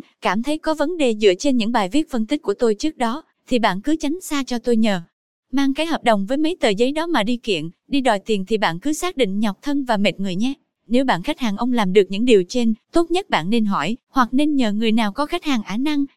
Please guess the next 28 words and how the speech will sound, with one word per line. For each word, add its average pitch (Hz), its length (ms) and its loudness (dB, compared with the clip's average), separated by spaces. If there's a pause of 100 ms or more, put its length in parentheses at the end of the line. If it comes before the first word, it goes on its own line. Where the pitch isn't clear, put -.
am 302 180 2
hiểu 240 200 0
tìm 240 240 0
hiểu 196 180 -2
cho 233 140 -6
bạn 175 260 -4
và 196 120 -4
cho 220 140 -6
bạn 185 220 -4
có 294 100 -6
lời 285 200 2
khách 330 180 -6
hàng 240 200 -2
uyên 247 180 -2
tốt. 285 260 -4 (440)
Đừng 226 240 2
có 311 120 0
vội 226 180 0
đầu 196 180 -2
tư 277 240 -2
để 226 200 0
mà 247 180 0
đổ 190 180 -2
xuống 202 280 -4
sông 262 300 4
xuống 302 260 -4
bể 226 120 2
là 240 220 -2